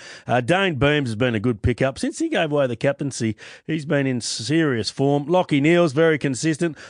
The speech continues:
I've carried Dustin Martin all year. Hasn't had the same impact as he did last year. Tom Phillips is there. Ollie Wines, a little bit up and down, Ollie Wines, but can produce a big score.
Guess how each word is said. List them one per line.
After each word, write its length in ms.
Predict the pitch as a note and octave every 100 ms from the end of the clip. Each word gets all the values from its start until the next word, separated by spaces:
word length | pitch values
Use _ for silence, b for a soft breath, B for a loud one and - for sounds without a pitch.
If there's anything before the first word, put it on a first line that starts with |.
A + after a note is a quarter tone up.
| B
I've 140 | D3
carried 320 | - A#3 A#3
Dustin 380 | F#3 F#3 - F3
Martin 280 | F3 F3+ D3+
all 200 | F3 E3+
year. 240 | F#3 A3+
Hasn't 200 | F3 F#3
had 120 | F#3 D#3+
the 80 |
same 280 | D3+ E3+ E3
impact 360 | E3 D3+ D#3 D3
as 80 | C#3
he 80 |
did 160 | C#3 C#3
last 340 | C#3+ C#3+ -
year. 260 | D3+ D#3+ D3+ B B B
Tom 220 | C#3 A#2+
Phillips 420 | - G3 G#3 G#3
is 140 | F3 D3
there. 340 | F3 F#3 F3+
Ollie 220 | E3+ F3
Wines, 440 | D#3 D3+ D#3 D#3+ C3
a 40 |
little 160 | G3+ G#3
bit 140 | F3+
up 140 | E3 D3+
and 120 | C#3
down, 220 | D3 C#3+
Ollie 160 | C#3+ C3+
Wines, 320 | C3+ C#3 C3
but 200 | B2+ A2+
can 300 | D#3 D#3 C3 B B
produce 360 | - A#2+ C#3 B2+
a 60 | A2+
big 220 | C#3 A#2
score. 380 | - C#3 C3+